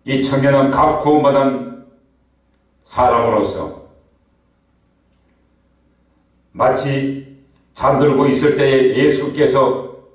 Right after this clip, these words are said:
잡혀가 거길 앞을 지나가신다는 그 소리를 듣고 혼입 이불만을 덮어쓰고 발가벗은 몸으로 주님을 따라가 나섰다가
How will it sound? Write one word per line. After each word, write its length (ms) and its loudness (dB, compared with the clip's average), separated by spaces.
잡혀가 540 0
거길 340 0
앞을 260 0
지나가신다는 960 0
그 140 2
소리를 420 -2
듣고 680 -6
혼입 680 -2
이불만을 560 0
덮어쓰고 800 -2
발가벗은 800 0
몸으로 640 0
주님을 400 -2
따라가 480 0
나섰다가 840 -2